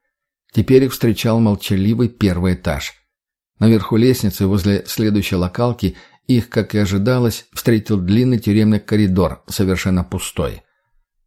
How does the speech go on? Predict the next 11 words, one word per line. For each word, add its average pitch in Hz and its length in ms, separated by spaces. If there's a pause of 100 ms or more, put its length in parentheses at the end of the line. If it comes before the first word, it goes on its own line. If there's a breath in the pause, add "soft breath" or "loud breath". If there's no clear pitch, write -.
(160)
Остановившись 110 680
возле 110 240
решётки, 101 640 (340 soft breath)
трейдер 123 400
стал 120 320
прислушиваться, 113 760
пытаясь 101 480
уловить 110 340
малейший 104 420
звук 107 300
опасности, 92 680